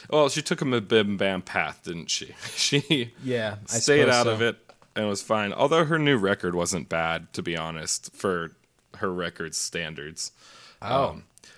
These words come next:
Speaker 1: but
Speaker 2: a big
Speaker 1: anyway,
Speaker 2: fan.
Speaker 1: let's get on, uh, not at all. <laughs> Let's
Speaker 2: Where's
Speaker 1: get
Speaker 2: the,
Speaker 1: on
Speaker 2: where's
Speaker 1: target.
Speaker 2: the poster? Okay. <laughs> All right.
Speaker 1: I bur-, I, I had to burn it. Um,
Speaker 2: Oh.
Speaker 1: not because I dislike her, just because of a, a bed
Speaker 2: Spell.
Speaker 1: bugs.
Speaker 2: For a spell.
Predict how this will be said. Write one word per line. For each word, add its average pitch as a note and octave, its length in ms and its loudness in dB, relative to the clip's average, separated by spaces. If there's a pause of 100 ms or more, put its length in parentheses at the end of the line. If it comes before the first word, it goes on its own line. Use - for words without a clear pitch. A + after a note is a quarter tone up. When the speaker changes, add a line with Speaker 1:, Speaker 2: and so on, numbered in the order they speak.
(140)
Speaker 1:
but - 80 6
Speaker 2:
a - 20 10
big D#3 100 10
Speaker 1:
anyway, F#2 160 4
Speaker 2:
fan. B2 400 -2 (580)
Speaker 1:
let's A#2+ 200 0
get C#3 160 4
on, A#2+ 120 -2
uh, F#2+ 120 0
not G2 260 0
at F2 80 -2
all. E2 280 -2
<laughs> - 40 -8 (420)
Let's C3 100 4
Speaker 2:
Where's B2+ 160 2
Speaker 1:
get D3+ 80 6
Speaker 2:
the, C#3 80 8
Speaker 1:
on A#2 80 6
Speaker 2:
where's A#2 160 2
Speaker 1:
target. A2 160 4
Speaker 2:
the F2+ 60 -2
poster? G#2 420 -2 (340)
Okay. G#2 380 -4 (160)
<laughs> - 180 -18
All G#2+ 100 -4
right. A#2 300 -6 (460)
Speaker 1:
I A#2 80 8
bur-, G#2 240 0
I, A2 300 0
I G#2+ 80 0
had G#2 220 4
to G2 60 -2
burn E2+ 300 -4
it. C#2 100 -6 (460)
Um, D#2+ 460 -4
Speaker 2:
Oh. E4+ 280 -4
Speaker 1:
not A2+ 240 4
because A2+ 300 6
I G#2 60 6
dislike F2+ 460 -2
her, D#2+ 120 -8
just F2+ 260 -8
because E2+ 520 -8
of E2 220 -6
a, D2+ 260 -6 (120)
a F2 120 -6
bed F2 240 -6
Speaker 2:
Spell. G2+ 380 0
Speaker 1:
bugs. - 40 -20 (360)
Speaker 2:
For B2+ 140 0
a G#2 40 -2
spell. G2+ 400 2